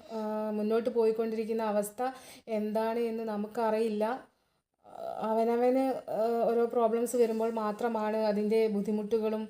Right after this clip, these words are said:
പ്രശ്നങ്ങളും നമുക്ക് മനസ്സിലാവുകയുള്ളൂ. പുറമേ നിന്ന് നോക്കി അഭിപ്രായം പറയാൻ വളരെ എളുപ്പമാണ്.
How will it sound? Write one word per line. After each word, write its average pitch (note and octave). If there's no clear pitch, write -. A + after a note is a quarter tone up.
പ്രശ്നങ്ങളും A3+
നമുക്ക് A3
മനസ്സിലാവുകയുള്ളൂ. G#3+
പുറമേ A3
നിന്ന് A#3+
നോക്കി G#3+
അഭിപ്രായം G#3
പറയാൻ A3
വളരെ G3+
എളുപ്പമാണ്. G#3